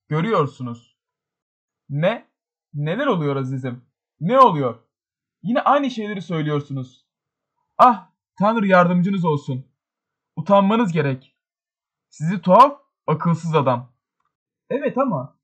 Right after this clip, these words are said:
bu iş sizi neden bu kadar ilgilendiriyor? Yoksa öğrenmek mi istiyorsunuz? Neyi mi öğrenmek istiyorum? Neyi? Ah, lanet olsun size. Sizi düşünecek halim yok.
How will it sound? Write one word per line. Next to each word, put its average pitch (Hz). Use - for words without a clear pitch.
bu 285
iş 254
sizi 233
neden 240
bu 226
kadar 170
ilgilendiriyor? 139
Yoksa 262
öğrenmek 196
mi 165
istiyorsunuz? 131
Neyi 247
mi 339
öğrenmek 139
istiyorum? 120
Neyi? 202
Ah, 220
lanet 170
olsun 151
size. 135
Sizi 175
düşünecek 170
halim 151
yok. -